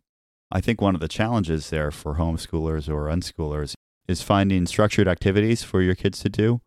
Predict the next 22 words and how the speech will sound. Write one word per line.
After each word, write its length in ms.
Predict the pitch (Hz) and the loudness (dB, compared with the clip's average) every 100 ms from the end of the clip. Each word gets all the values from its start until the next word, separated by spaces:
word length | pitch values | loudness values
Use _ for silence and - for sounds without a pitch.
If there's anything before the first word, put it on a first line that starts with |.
| _ - | _ 0
as 140 | 107 | 4
well 220 | 101 107 | 6 6
as 100 | 110 | 4
finding 320 | - 98 95 92 | 4 4 6 4
opportunities 640 | 90 - 95 90 87 82 | 2 2 2 4 4 2
for 220 | - 87 | 2 0
socialization 840 | - 90 82 82 80 85 98 - 80 | 2 2 2 0 2 2 2 0 -4
for 200 | - 71 | -4 -6
your 160 | 65 | -6
kids. 440 | - 73 67 - - _ - | -8 -8 -8 -10 -20 _ -14
Because 240 | - 87 | 0 2
if 140 | 78 87 | 2 2
all 100 | 85 | 2
these 140 | 82 | 4
other 160 | 98 95 | 4 2
kids 260 | - 78 | 0 -2
are 60 | 80 | -2
stuck 280 | - 85 - | 0 0 2
in 60 | |
the 60 | 78 | 0
government 380 | 78 71 73 71 | 0 0 -2 -4
schools, 480 | - 107 80 76 | 2 4 4 0